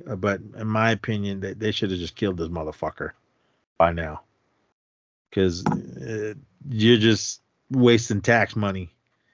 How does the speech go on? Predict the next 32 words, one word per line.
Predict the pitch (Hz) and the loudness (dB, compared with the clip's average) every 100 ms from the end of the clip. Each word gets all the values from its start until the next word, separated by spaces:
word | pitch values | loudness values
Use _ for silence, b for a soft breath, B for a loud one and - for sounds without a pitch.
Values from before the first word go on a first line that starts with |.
| _ _ _ _ _ _ _ | _ _ _ _ _ _ _
keeping | - 120 107 | 0 0 0
this, | 107 - | -2 -2
these | 113 101 | -2 -2
dudes | 95 104 90 | 0 0 0
alive. | 85 95 95 80 - - _ _ | -2 0 0 -2 -12 -20 _ _
I | 110 | -8
mean, | 107 | -8
especially | - 165 175 - 139 | 2 4 6 6 4
something | - 117 - 92 | 6 2 0 -8
like | 82 82 _ | -8 -14 _
this, | - - - - | -18 -16 -20 -18
man. | 90 90 92 | -16 -12 -12
I | 95 | -10
mean, | 92 | -8
you | 104 | -8
know | 101 117 123 | -4 0 0
he | 113 90 | 0 -4
did | 90 80 | -10 -12
it. | - _ _ _ _ _ _ _ _ | -16 _ _ _ _ _ _ _ _
He | 104 | -2
admitted | 87 98 113 110 90 | -2 2 4 4 2
to | 104 | -4
doing | 85 98 95 87 | -4 -2 -2 -6
it. | 82 _ _ _ _ _ _ _ _ _ _ _ - | -10 _ _ _ _ _ _ _ _ _ _ _ -10
And, | 95 87 85 82 85 | -6 -6 -6 -10 -12
I | 95 | -8
mean, | 92 90 | -6 -4
there's | 87 - | -4 -6
footage | - - 139 135 98 87 - | -4 6 8 10 6 0 -4
of | 101 92 | -6 0
all | 101 107 | 2 2
this, | 101 - | 0 -6